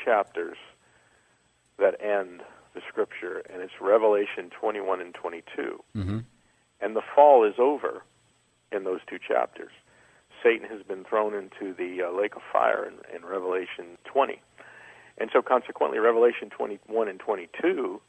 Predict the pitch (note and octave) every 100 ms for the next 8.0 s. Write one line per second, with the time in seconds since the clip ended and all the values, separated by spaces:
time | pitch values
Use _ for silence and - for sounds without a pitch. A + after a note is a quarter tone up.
0 | _ _ G2+ G2+ G2+ - C3 F#3 - F2+
1 | E2 F#2 - - - _ _ _ _ _
2 | _ _ - - - G#3 G#3+ - G#2 F#2+
3 | - G2 G2 F2+ - F#2+ F2+ F2 E2 F2+
4 | E2+ - E2+ G2+ G2+ - G2 G#2 F#2+ D#2+
5 | - F#2+ D2+ - - G2+ A#2+ B2+ - E3
6 | E3+ - B2+ B2 D3+ F3+ A2 - - _
7 | - - - - - A2+ G#2 A2+ - G#2+